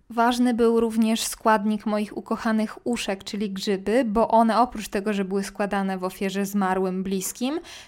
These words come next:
to były również składane w ofierze demonom leśnym, e, na przykład dobrochoczemu albo leszemu, czyli tym demonom, które pełniły funkcję swego rodzaju strażników lasu,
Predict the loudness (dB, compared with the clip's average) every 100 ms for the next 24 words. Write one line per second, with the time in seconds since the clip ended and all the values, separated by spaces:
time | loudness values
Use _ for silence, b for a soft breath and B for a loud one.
0 | -4 0 2 4 4 2 0 -2 -2 -2
1 | -4 -10 -10 -2 0 2 2 0 -2 -2
2 | -2 0 0 0 2 2 2 2 0 -2
3 | -4 -2 -2 -4 B B -4 0 0 -2
4 | -2 0 0 0 2 2 2 -2 2 2
5 | 4 2 0 0 0 0 -2 -2 0 0
6 | 0 -2 -2 -2 -2 0 2 2 2 2
7 | 2 2 0 -2 -2 0 0 0 0 2
8 | 2 2 0 -2 -2 -4 -2 0 0 -2
9 | B -8 -2 0 0 2 2 0 -2 -2
10 | -2 2 4 2 -2 -10 -10 B B B
11 | B -2 2 2 0 0 0